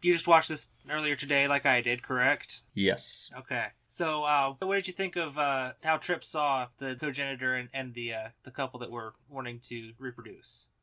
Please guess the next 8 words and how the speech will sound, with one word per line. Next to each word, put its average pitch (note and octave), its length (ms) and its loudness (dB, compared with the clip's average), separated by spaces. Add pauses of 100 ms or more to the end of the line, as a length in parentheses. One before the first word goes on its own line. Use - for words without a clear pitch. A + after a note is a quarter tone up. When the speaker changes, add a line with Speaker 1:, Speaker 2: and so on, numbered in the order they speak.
(100)
Speaker 2:
Well, C3+ 420 6 (240)
it's A#2+ 140 0
an D3+ 40 6
interesting G#2 480 8
one D#2 220 -4
because G2+ 540 4 (720)
the B2+ 160 6
episode A2 800 6